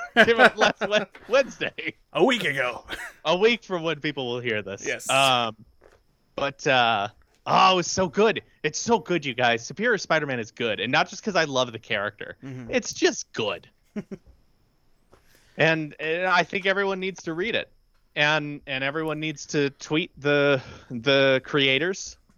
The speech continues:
Speaker 1: and tell them what a great job they're doing, and also tell them that we don't wanna see Otto go back to being a bad guy.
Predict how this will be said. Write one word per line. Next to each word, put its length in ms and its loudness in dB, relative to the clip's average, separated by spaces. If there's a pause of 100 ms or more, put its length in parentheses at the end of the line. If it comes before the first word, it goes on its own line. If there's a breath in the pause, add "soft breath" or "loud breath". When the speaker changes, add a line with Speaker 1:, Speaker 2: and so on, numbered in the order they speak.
(320)
Speaker 1:
and 320 -2
tell 280 2
them 320 -4 (420)
what 160 -2
a 40 -2
great 300 -4
job 280 0
they're 100 -4
doing, 400 -4 (640 soft breath)
and 160 2
also 320 4
tell 220 2
them 180 -6
that 120 -6
we 160 -4
don't 220 2
wanna 240 -2
see 320 -4
Otto 320 4
go 160 -4
back 220 0
to 80 -12
being 180 -4
a 60 -8
bad 320 2
guy. 260 -4